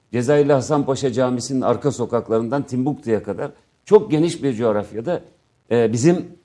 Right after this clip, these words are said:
e, bu vatana bağlı, hala gönlü bağlı, Türkiye'ye bağlı, Anadolu'ya bağlı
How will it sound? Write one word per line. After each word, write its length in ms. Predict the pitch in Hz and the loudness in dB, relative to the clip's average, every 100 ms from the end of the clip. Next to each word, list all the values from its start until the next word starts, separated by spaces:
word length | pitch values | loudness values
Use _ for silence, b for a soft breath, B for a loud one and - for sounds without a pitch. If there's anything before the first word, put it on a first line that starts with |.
| - | -2
e, 260 | 117 104 147 | 0 2 0
bu 120 | 175 | 2
vatana 460 | 139 156 143 165 | 2 2 2 2
bağlı, 300 | 123 95 87 | 4 0 -2
hala 440 | 85 123 160 143 120 | -6 2 4 4 0
gönlü 380 | 104 107 104 90 | 0 0 -2 -4
bağlı, 320 | 95 87 87 b b - | -6 -6 -14 b b -4
Türkiye'ye 540 | 143 135 117 110 95 | -4 0 0 0 -2
bağlı, 260 | 101 92 92 | -4 -4 -4
Anadolu'ya 640 | 107 120 120 120 131 107 | -2 -2 0 2 2 2
bağlı 340 | 98 98 143 | 2 0 -4